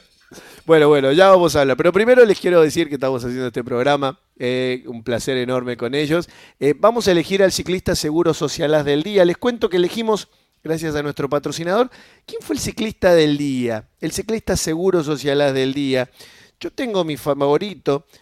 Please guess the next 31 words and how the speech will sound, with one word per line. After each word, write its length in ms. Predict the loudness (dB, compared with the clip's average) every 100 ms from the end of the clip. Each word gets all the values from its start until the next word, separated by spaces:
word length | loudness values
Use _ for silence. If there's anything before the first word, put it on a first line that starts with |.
| -8
pero 200 | -4 -4
quiero 180 | -2 -4
saber, 400 | 2 2 2 0
eh, 380 | 0 2 2 0
si 120 | -6 -8
usted, 220 | -6 -2
profe, 320 | 0 0 -2
tiene 180 | -4 -8
muchas 300 | -6 0 2
ganas 160 | 2
de 60 | 0
arrancar. 480 | 0 -2 2 2 2
Por 100 | -2
lo 140 | -4
que 100 | -2 2
veo, 140 | 2
lo 80 | 2
voy 160 | 0
a 40 | -2
anotar, 420 | -4 -2 -4 -4
por 180 | -12 -8
cierto, 320 | -6 -6 -8
porque 220 | -14 -8
todos 160 | -2 0
los 80 | 0
días 140 | -2
le 60 | -4
estamos 300 | -8 -8 -8
dando 200 | -8 -10
el 80 | -10
premio. 480 | -10 -10 -14 -20